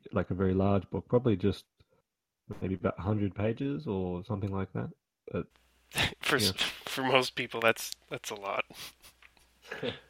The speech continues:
Speaker 2: How many other people write a hundred pages talking about a games?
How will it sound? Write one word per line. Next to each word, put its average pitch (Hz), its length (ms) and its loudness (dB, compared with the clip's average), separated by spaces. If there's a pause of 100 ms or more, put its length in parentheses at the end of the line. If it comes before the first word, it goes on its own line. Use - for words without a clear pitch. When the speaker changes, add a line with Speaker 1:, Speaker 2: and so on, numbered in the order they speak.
(760)
Speaker 2:
How - 120 0
many 156 160 4
other 131 120 2
people 123 300 -4
write 113 180 4
a 110 60 4
hundred 110 260 -6
pages 110 380 -6
talking 110 340 -2
about 104 220 -8
a 107 60 -12 (180)
games? 110 460 -10